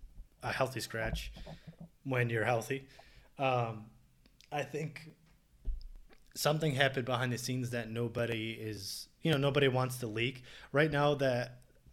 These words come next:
I saw reports that, again, I take this with a grain of salt because this seems to always happen when a team is trying to trade a player. They throw out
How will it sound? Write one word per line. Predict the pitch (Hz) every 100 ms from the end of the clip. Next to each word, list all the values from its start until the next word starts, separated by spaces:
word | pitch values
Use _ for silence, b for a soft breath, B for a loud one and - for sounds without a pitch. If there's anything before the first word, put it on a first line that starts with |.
| -
I | 135 131
saw | - 139
reports | 135 127 135 127 127 -
that, | 127 117 113 107 - B - _ -
again, | 147 160 160
I | 131 147
take | 143 156
this | 147
with | 127
a |
grain | 135 139
of | 117
salt | - 143 127
because | 117 131 120
this | 120
seems | - 131
to | 120
always | 110 131 123
happen | 131 127 135 127 120
when | 113 113 110 - B B
a | -
team | 107 135 123
is | 123
trying | 131 120
to | 117
trade | 127 117
a |
player. | 110 123 120 127
They | 123 113
throw | - 131 127
out | 123 123